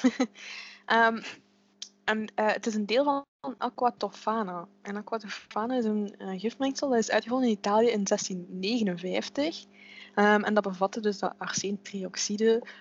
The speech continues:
antimoon, loodtoxine, alpha-amanitine, dat is die groene knolamiet. Ehm, dus, eh, dat werd heel lang gebruikt, ik geloof tot de jaren achttienhonderd,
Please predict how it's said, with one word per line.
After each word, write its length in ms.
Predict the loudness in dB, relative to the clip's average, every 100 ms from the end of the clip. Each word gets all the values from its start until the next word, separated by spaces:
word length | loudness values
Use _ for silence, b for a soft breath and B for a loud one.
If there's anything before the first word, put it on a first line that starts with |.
| B
antimoon, 800 | -2 -2 -8 -2 2 4 4 0 _ _ _ _
loodtoxine, 960 | -4 0 0 0 -2 0 2 4 4 2
alpha-amanitine, 1900 | 2 -2 0 -4 -4 -4 -2 -2 -2 -2 -4 -4 -4 -4 -4 -2 2 4 4 4
dat 180 | 4 2
is 100 | 0
die 240 | -4 -4
groene 280 | -4 -4 -4
knolamiet. 840 | -2 -2 0 0 -2 -4 -4 -6 -6 B B
Ehm, 580 | 2 6 6 6 2 0 -4 B B _
dus, 280 | -4 -2 4
eh, 260 | 8 8 8
dat 80 | 4
werd 240 | 2 -2
heel 260 | -4 0 2
lang 180 | 2 0
gebruikt, 440 | -2 -2 -2 -4
ik 60 | -12
geloof 260 | -10 -10
tot 160 | -10 -6
de 60 |
jaren 420 | -2 -2 -2 -4 -6
achttienhonderd, 840 | -10 -10 -4 -4 -4 -4 -6 -8